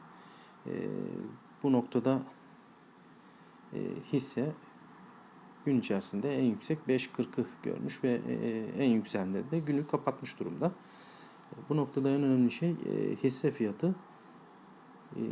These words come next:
Hull sistemdeki bütün değerlerin en üstünde kapatması, e, hisse için oldukça, e, pozitif bir durum arkadaşlar. Umarım bu pozitifliği devam ettirerek yukarı yönlü, e, güzel hareketler yapar,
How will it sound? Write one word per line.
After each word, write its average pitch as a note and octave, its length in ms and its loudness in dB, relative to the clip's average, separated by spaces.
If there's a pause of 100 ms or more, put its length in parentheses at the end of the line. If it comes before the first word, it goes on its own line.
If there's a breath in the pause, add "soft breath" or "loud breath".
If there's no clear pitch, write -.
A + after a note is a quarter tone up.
(180)
Hull D3+ 140 2
sistemdeki C3 640 2
bütün C#3 280 2
değerlerin A2+ 400 6
en D3+ 140 4
üstünde B2 380 2
kapatması, A2+ 680 -2 (100)
e, G2+ 400 -4
hisse - 420 -2
için C3 200 0
oldukça, E3 420 2
e, - 300 -4 (340)
pozitif G#2 420 2
bir G2 100 -8
durum G2 200 0
arkadaşlar. F#2 640 -2 (640 loud breath)
Umarım C3+ 340 4
bu C#3 120 0 (100)
pozitifliği B2+ 560 0
devam B2 320 4
ettirerek B2+ 560 2
yukarı B2+ 340 0
yönlü, A2 340 2 (680 loud breath)
e, - 40 -6 (460)
güzel B2+ 260 6
hareketler A#2 640 0 (400)
yapar, B2+ 480 -2